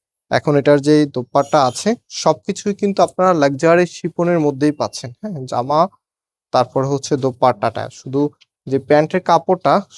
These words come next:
সেটা আমি বলে দিচ্ছি আপনাদেরকে যে সেটা কিসের ভিতরে ছিল। So এটা হচ্ছে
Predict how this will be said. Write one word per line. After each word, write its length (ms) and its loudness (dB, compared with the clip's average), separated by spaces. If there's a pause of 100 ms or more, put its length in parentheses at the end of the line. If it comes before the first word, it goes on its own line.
সেটা 240 -4
আমি 180 0
বলে 200 4
দিচ্ছি 260 -4
আপনাদেরকে 420 -8
যে 60 -4 (140)
সেটা 240 -6
কিসের 340 -4
ভিতরে 300 0
ছিল। 140 2 (560)
So 160 -4 (160)
এটা 160 4 (140)
হচ্ছে 320 -4